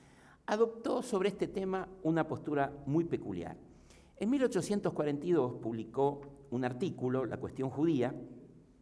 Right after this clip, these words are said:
a donde señalaba que en la Prusia de la época nadie podía emanciparse políticamente, dado el carácter religioso del Estado. ¿Qué quería decir con esto? La emancipación política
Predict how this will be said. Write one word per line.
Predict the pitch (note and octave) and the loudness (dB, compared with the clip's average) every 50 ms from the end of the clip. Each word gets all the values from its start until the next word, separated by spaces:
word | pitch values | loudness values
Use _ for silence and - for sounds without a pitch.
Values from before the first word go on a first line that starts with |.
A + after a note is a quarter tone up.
| _ _ _ _ _ - - - - - - - - - - - _ _ _ _ _ _ _ _ _ _ _ _ _ | _ _ _ _ _ -20 -20 -20 -20 -20 -20 -20 -20 -20 -20 -20 _ _ _ _ _ _ _ _ _ _ _ _ _
a | - A#3 B3+ | 0 2 4
donde | C#4 C4+ C4 B3+ | 6 6 6 4
señalaba | C4+ - B3 A#3+ B3 B3+ B3 A#3+ A3 G3 F#3 F#3 F#3+ F#3+ - - - - - - - | 2 2 0 2 2 2 2 2 2 2 2 2 2 0 -2 -6 -12 -16 -18 -16 -4
que | - D#3+ E3 E3+ D#3+ - - - - - | 0 2 2 2 2 -2 -6 -12 -6 -4
en | B2+ B2+ B2+ | -2 2 2
la | C3 B2+ | 2 2
Prusia | - F#3+ F#3 F#3 - F#3+ F3+ F3 E3+ - - - | 2 0 0 0 0 0 0 0 0 -2 -6 -8
de | - B2+ D3+ D#3 | 0 0 0 2
la | E3+ F3 | 4 2
época | D#3 A#2+ - - B2+ A#2 - C#3 C3+ - - - | 2 2 2 0 -2 -4 -4 -6 -10 -10 -10 -8
nadie | F3 G3 A#3 B3 A3+ G3 E3 - | -6 -4 -2 -2 2 2 2 2
podía | - A#2 A#2 A#2+ C3 C3 | 2 2 2 2 2 2
emanciparse | A#2+ A2 G#2+ G#2 G#2 - G#2 - - C#3 C3+ C3+ - B2 - | 2 2 0 0 -2 -4 -4 0 0 0 0 0 -2 -4 -4
políticamente, | - - G#2+ A2 C3+ C#3 C3+ C3+ B2+ C3+ C#3+ C#3+ C#3 A#2+ A2 G#2+ G2+ - B2 A#2+ A#2 - - - - - - - - - | -2 -2 0 0 0 -2 -4 -6 -4 -2 -2 0 0 0 -2 -4 -4 -4 -6 -6 -8 -10 -16 -18 -20 -20 -20 -20 -18 -6
dado | D3+ G3+ G3 G3+ G3 G3 G3 - - - | -4 0 2 2 4 4 2 0 0 -2
el | B2 B2 B2 | -4 -4 0
carácter | B2 A#2+ C3 D3+ D3 - - D3 A#2+ - | 0 2 2 2 0 0 -2 -2 -2 0
religioso | A2+ A#2+ A2 G#2 G2+ - - - C3+ B2+ - - - A2 | -2 -2 -2 -2 -6 -8 -4 -2 0 0 0 -2 -2 -4
del | F#2+ F2 | -4 -4
Estado. | F2 E2 - - D2+ - - - - - - - - _ _ _ _ _ _ _ _ _ _ _ _ | -6 -10 -12 -14 -14 -14 -14 -16 -18 -20 -20 -20 -20 _ _ _ _ _ _ _ _ _ _ _ _
¿Qué | - F#3+ F3+ | -12 -8 -6
quería | F3+ E3+ D#3+ B2+ A#2 | -2 -2 0 2 0
decir | A2 - - A#2 G2 | 0 0 -4 -6 -4
con | - G2+ E2+ E2 | -2 -4 -4 -4
esto? | D#2+ - - - - - - - - - _ _ - _ _ _ _ _ _ _ _ - _ _ _ _ _ _ _ _ _ _ _ _ _ _ _ _ _ | -8 -12 -16 -18 -18 -18 -18 -20 -20 -20 _ _ -20 _ _ _ _ _ _ _ _ -20 _ _ _ _ _ _ _ _ _ _ _ _ _ _ _ _ _
La | A#3 A#3 | -2 0
emancipación | A#3 A#3+ A#3 G#3+ A#3+ A#3 A#3 A3+ A#3 C#4+ D#4+ F4 - | 2 2 2 0 0 -2 -2 -2 0 0 -2 2 4
política | G#3 F#3+ G3 A3 G#3 - G3 - - B2 G#2+ F#2+ - | 4 4 4 2 -2 -4 -6 -2 0 0 0 0 -2